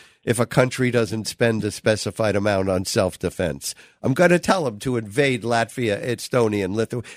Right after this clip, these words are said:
How do Republicans <laughs> sit back and say,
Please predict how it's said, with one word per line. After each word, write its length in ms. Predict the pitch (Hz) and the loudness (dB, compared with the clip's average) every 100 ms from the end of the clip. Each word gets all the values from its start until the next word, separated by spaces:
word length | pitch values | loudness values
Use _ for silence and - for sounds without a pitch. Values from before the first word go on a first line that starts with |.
| _ | _
How 140 | 214 269 | -2 0
do 100 | 277 | 0
Republicans 960 | 247 - 330 359 370 - - 156 - - | -2 0 -2 0 -4 -4 -6 -6 -10 -14
<laughs> 100 | - | -10
sit 320 | - 220 208 | 0 0 2
back 300 | 202 208 208 | -2 -2 -4
and 120 | 156 135 | -10 -4
say, 260 | 151 143 | -2 -4